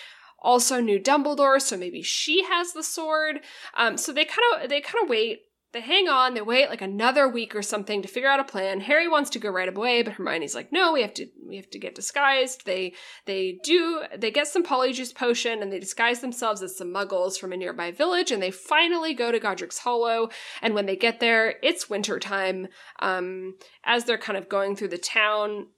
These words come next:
we see, we see some stuff. There's, like, a war memorial that when you get close to it, turns into a statue of James Lily and baby Harry.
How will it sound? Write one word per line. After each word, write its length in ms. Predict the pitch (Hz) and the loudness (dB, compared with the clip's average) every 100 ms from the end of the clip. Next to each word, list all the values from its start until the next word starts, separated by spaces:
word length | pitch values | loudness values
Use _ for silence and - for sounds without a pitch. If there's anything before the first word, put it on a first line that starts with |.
| - | -16
we 140 | - | -10
see, 240 | - - - | -6 -6 -6
we 120 | 180 | -8
see 300 | 170 - 220 | -6 -6 -4
some 260 | 196 170 165 | -4 -4 -6
stuff. 800 | - - 214 208 214 220 - - _ - | -4 -2 0 2 2 0 -4 -16 _ -12
There's, 260 | 165 170 | -10 -8
like, 140 | - - | -8 -8
a 100 | - | -8
war 300 | 185 208 214 | 0 2 2
memorial 840 | 220 214 220 220 214 214 208 196 | 0 -6 -4 -2 -2 2 6 6
that 140 | 202 160 | 4 -2
when 160 | - | -4
you 80 | 180 | -4
get 220 | - 117 | -4 -6
close 340 | - - 214 - | -2 0 2 0
to 160 | - 226 | 2 2
it, 140 | 208 | 2
turns 300 | - 196 190 | 0 -4 -4
into 200 | 185 180 | -6 -8
a 60 | 147 | -8
statue 500 | - 196 202 - 226 | 0 0 0 0 -4
of 80 | 185 | -4
James 340 | 147 175 175 | -6 -6 -6
Lily 260 | 180 180 151 | -6 -6 -6
and 120 | 170 | -6
baby 300 | 170 156 170 | -8 -8 -8
Harry. 580 | 185 277 262 254 247 | 0 2 2 0 -2